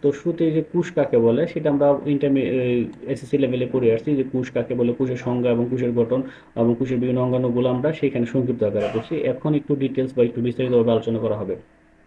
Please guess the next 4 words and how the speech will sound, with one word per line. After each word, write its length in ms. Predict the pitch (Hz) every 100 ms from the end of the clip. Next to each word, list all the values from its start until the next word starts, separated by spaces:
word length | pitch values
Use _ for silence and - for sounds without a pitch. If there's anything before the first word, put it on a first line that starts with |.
| _ _ _ _ _ _ _ -
তো 60 | 139
শুরুতে 340 | - 156 160
দেখো 400 | 131 127 110 139 - - - 165 - - - _ _ _ -
কোষ, 140 | 143